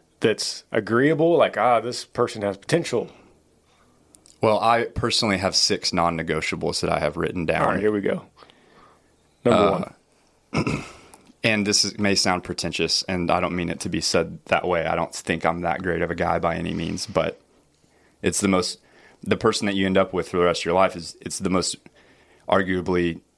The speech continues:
Speaker 2: the most important decision, one of the most important decisions you'll ever make your whole life. It,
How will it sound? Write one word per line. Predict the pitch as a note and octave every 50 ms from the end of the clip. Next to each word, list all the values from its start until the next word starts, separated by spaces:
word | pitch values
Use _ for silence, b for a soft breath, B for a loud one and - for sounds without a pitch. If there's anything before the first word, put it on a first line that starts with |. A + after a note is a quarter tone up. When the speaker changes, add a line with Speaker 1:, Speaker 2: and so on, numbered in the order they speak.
| _
Speaker 2:
the | - - G2
most | F2+ F2+ F2+ F2 -
important | F#2 E2 - - D#2+ E2
decision, | E2+ E2 - - F2+ D#2+ E2 E2 E2
one | E2+ G#2 G2+
of | F#2+
the | F#2+
most | F#2 F2+ F2+ - -
important | F2+ - F#2+ F2 E2+
decisions | E2+ - F#2 E2+ F2 E2 E2+
you'll | F2+ F2
ever | E2 E2+
make | E2 E2 E2 - -
your | F2
whole | F2+ E2 E2
life. | F2 F#2 F2 D2+ - -
It, | - F#2 F2 - -